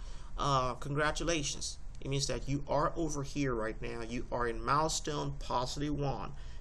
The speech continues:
You wanna repent. And what is repentance? Repentance is a change of the mind, firstly a change of the will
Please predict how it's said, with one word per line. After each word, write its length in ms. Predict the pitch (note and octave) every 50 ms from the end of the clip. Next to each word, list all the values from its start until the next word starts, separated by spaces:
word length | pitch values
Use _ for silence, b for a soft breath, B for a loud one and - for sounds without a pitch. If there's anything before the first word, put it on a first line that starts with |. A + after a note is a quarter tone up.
| B B
You 100 | A#2 C3 C3+
wanna 240 | D3 D3 D3+ D3+
repent. 560 | D3+ D#3+ D#3 D#3+ E3+ E3+ E3 - - - - - - - - B B B B B B B B B B -
And 140 | - A#2+ B2+
what 140 | C3+ C#3+ D3+
is 100 | D3 D3
repentance? 760 | D#3 D3 D#3 F3+ F3+ F3 D3+ C#3 - - - - - - B B B B B -
Repentance 640 | - C#3 C3+ F3+ E3+ F3 F3 - D#3 D3 D3+ - -
is 160 | C#3 C#3 C#3
a 80 | C3 B2
change 640 | - - - - D#3+ D3 D3+ F3 G3 G#3+ A3 - - -
of 220 | - E3+ E3+ E3+ E3+
the 80 | F3+
mind, 640 | F3 E3 D#3 C#3+ B2+ A#2+ B2 C3 D#3 E3+ - - - B B B B B B B
firstly 480 | - - - D#3 D3+ D3 - C#3+ C3+ B2+
a 40 |
change 420 | A#2+ - - E3 E3 F3 F#3 F3+ G#3
of 100 | G3 F#3
the 80 | G#3
will 500 | G3+ F3+ F3+ E3 C#3+ B2+ C3 C#3 D#3+ G3